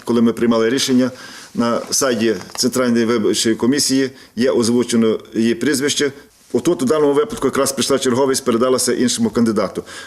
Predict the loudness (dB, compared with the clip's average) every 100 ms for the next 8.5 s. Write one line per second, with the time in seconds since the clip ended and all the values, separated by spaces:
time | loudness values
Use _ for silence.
0 | -4 -2 0 -2 -2 -8 -20 -20 -20 -6
1 | 0 2 2 2 0 0 0 0 0 2
2 | 2 0 -2 -6 -2 -2 -2 -6 -12 -20
3 | -20 -6 -4 0 0 2 2 2 2 0
4 | -4 -2 -2 0 0 0 -2 -6 -6 -2
5 | 0 0 0 0 0 0 -2 -4 -8 -18
6 | -4 -2 0 2 2 0 -2 -12 -8 -2
7 | 0 0 0 0 2 0 -6 -6 -2 0
8 | 0 2 2 0 -4